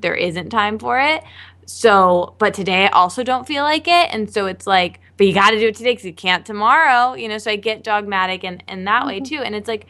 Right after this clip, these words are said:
Speaker 1: I really had to catch myself and stop myself and be like, "Either way, it's okay." Like, it doesn't really matter that much, you know? And it's all gonna balance out.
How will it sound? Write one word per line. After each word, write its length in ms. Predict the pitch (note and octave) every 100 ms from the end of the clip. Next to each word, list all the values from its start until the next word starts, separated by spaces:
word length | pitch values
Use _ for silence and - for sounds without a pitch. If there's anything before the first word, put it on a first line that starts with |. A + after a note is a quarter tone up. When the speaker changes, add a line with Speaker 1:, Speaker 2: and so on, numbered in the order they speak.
| - - _ _ _ -
Speaker 1:
I 160 | A3+ B3
really 280 | B3+ C#4+ C#4+
had 220 | B3 A#3
to 60 | G#3
catch 380 | - A3 -
myself 320 | B3+ G#3+ F#3+ F#3+
and 120 | F#3+
stop 260 | - G#3+
myself 300 | - G#3+ G#3+
and 100 | G3+
be 100 | G3+
like, 240 | G#3 G3+ - _ _ _ _ _ B3
"Either 280 | B3+ B3+
way, 180 | A3+ G3+
it's 120 | G3
okay." 520 | G3+ - F#3 G3 G#3 -
Like, 180 | A3+ A3+
it 280 | B3 B3 -
doesn't 340 | A#3+ A3+ G#3+
really 260 | - G#3 G3+
matter 320 | G#3 G#2 G#2+
that 220 | - -
much, 460 | - - - - - -
you 80 | G#3+
know? 260 | G3+ G#3+ -
And 280 | G#3 G3+ G3+
it's 200 | G#3 -
all 160 | G#3 G#3+
gonna 180 | A#3 A#3
balance 380 | A3 G#3 A3 G#3
out. 420 | F3+ F3+ F3+